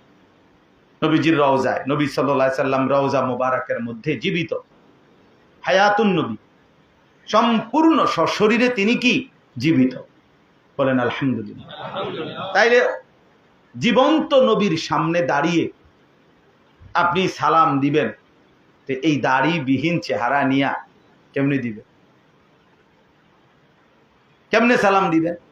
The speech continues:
Speaker 1: জীবনভর বিড়ি সিগারেটের দুর্গন্ধে মুখটা, এটা নিয়ে দাঁড়ায় কেমনে দিবেন? হারামের টাকা, সুদের টাকা দিয়ে জীবনভর পকেট ভরছেন,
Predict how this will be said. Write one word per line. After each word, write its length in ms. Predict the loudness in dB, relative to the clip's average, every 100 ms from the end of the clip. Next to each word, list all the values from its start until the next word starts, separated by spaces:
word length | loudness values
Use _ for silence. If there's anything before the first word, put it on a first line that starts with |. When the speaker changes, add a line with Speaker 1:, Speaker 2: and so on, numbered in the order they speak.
| _ _ _ _ _ _ _ _ _ _ _ _ _ _ _ _ _ _
Speaker 1:
জীবনভর 840 | 0 2 2 4 4 4 4 2 -4 -14 -20 _ _ _ _
বিড়ি 240 | -2 0 -2
সিগারেটের 640 | -2 0 0 0 0 -2
দুর্গন্ধে 720 | -2 0 0 0 2 2 0 -6 _ _ _ _
মুখটা, 600 | -2 -2 -2 -2 -2 -4 -14 _ _ _ _ _
এটা 160 | -4 -2
নিয়ে 160 | 0
দাঁড়ায় 320 | 2 2 0 0
কেমনে 300 | -2 -2 -2
দিবেন? 260 | -4 -8 -14 _ _ _ _ _ _ _ _ _ _ _ _ _ _ _ _ _ _ _ _ _ _ _ _
হারামের 540 | 0 2 4 2 2
টাকা, 340 | 0 0 0 0
সুদের 440 | -2 0 0 0
টাকা 280 | -2 -2 -2
দিয়ে 300 | 0 -2 -4 -12 _ _ _ _ _ _ _ _ _ _ _
জীবনভর 640 | 0 2 2 4 4 4 2
পকেট 340 | -2 -2 -4
ভরছেন, 420 | -4 -6 -4 -6